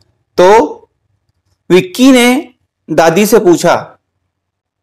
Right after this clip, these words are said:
"दादी, काम वाली आंटी तो रोज सुबह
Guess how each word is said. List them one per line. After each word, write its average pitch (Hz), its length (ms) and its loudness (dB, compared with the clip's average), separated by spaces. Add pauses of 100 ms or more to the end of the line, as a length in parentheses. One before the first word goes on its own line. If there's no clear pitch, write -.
(680)
"दादी, 165 680 -2 (840)
काम 185 260 0
वाली 240 200 2
आंटी 233 360 0
तो 233 140 0 (1600)
रोज 185 240 2
सुबह 208 460 0